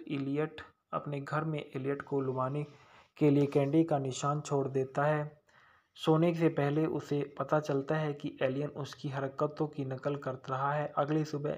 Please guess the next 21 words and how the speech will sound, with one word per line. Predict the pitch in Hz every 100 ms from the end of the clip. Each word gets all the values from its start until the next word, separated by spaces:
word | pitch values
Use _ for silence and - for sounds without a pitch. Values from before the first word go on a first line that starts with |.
| -
एलियट, | 147 135 143 147 - _ _ - - - _ _ -
एलियट | 147 147 160 160 - - -
स्कूल | 160 - 165 180
में | 170 147
घर | 139 151
पर | 160 151 147 - - 151
रहने | 143 151
और | 165 147 139
उसके | - 143
साथ | 135 - 147
खेलने | 147 143 135 147
के | 147
लिए | 139 131
बीमार | 127 131 143
होने | 147 135 131
का | 131
नाटक | 127 123 131 143
करता | 139 -
है। | 151 151
वह | 143 139 -
एलियन | 135 135 151